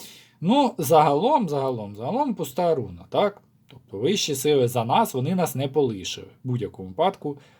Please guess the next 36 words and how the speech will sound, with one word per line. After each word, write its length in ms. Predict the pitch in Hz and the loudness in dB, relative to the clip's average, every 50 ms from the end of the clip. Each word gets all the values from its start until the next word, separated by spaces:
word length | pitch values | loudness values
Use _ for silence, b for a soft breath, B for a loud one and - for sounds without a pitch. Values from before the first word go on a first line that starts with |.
| b b b - | b b b -4
вони 220 | 135 156 165 160 | -2 -2 0 2
за 140 | 135 131 156 | 6 8 8
Україну, 640 | 147 135 135 143 147 185 226 262 254 247 226 196 196 | 8 8 4 2 2 2 2 2 2 0 0 0 -4
за 200 | 156 123 147 156 | 0 4 6 6
українців. 680 | 156 139 135 127 117 107 98 90 87 90 - 98 98 | 6 6 2 0 -2 -2 -4 -8 -14 -14 -14 -12 -8
Ми 120 | 117 151 185 | -6 -2 -2
на 120 | 180 156 | -2 -2
стороні 360 | - - 147 135 139 139 139 | 0 0 0 2 2 0 2
добра, 440 | 127 127 135 127 117 101 90 85 - - _ _ | 2 2 2 4 2 -2 -4 -8 -12 -18 _ _
що 180 | - - 104 | -14 -12 -10
називається, 640 | 95 92 90 90 95 87 85 - - - - - - - | -10 -10 -10 -10 -12 -12 -12 -16 -20 -20 -20 -20 -16 -6
так? 260 | - 147 185 185 - _ _ _ B B B B B B B B B B B B B B B B B B B B B B B | -4 -4 -4 -4 -8 _ _ _ B B B B B B B B B B B B B B B B B B B B B B B
Тому 220 | - 185 190 233 285 | -2 0 0 2 2
таке. 340 | 302 254 - - 110 87 - - | 0 0 0 -2 -4 -6 -8 -8
Ну 340 | 156 143 147 170 233 320 339 | -6 -2 0 2 2 2 2
і, 280 | 311 269 262 254 254 247 | 2 2 4 4 2 2
да, 380 | 233 - 151 160 165 185 208 | 0 0 4 6 8 8 6
певне 320 | - - 143 151 190 208 202 | 4 2 0 0 0 -2 -2
майбутнє, 520 | 185 180 143 127 131 175 196 - 160 127 | -2 -4 -4 -6 -6 -8 -8 -8 -8 -8
знаєте. 560 | 117 110 123 143 160 165 160 160 160 147 139 135 127 127 127 - _ _ _ _ _ _ _ _ _ _ - | -6 -4 -2 -2 0 0 0 0 0 -2 0 -2 -6 -8 -10 -14 _ _ _ _ _ _ _ _ _ _ 0
Ну, 180 | 175 220 262 | 0 2 2
тут 200 | 262 277 247 208 | 2 2 0 4
більше 280 | - 226 208 - - 190 | 4 2 4 4 2 0
в-, 240 | 185 - 196 190 180 | 0 0 -2 -4 -2
про, 260 | - 190 185 185 185 | 0 0 0 2 2
не 140 | 175 185 180 | 2 0 0
про 180 | 180 - 180 | 0 -2 -2
майбутнє, 380 | 175 175 185 190 226 226 196 160 | 0 0 -2 -2 -4 -4 -6 -6
більше 300 | 139 156 185 180 - - | -4 -4 -4 -2 -2 -2
все-таки 420 | - - 156 147 147 135 - 143 | 0 0 0 0 0 -2 -2 -4
йде, 200 | 139 131 156 160 | 2 4 4 4
що 100 | 156 156 | 4 2
це 140 | 135 - 143 | -2 -2 -4
про 160 | 127 135 127 | -2 0 0
вищі 320 | 120 131 131 127 - - 107 | 2 2 0 0 -4 -8 -10
сили. 380 | - - - 95 - - - | -10 -12 -14 -16 -18 -20 -20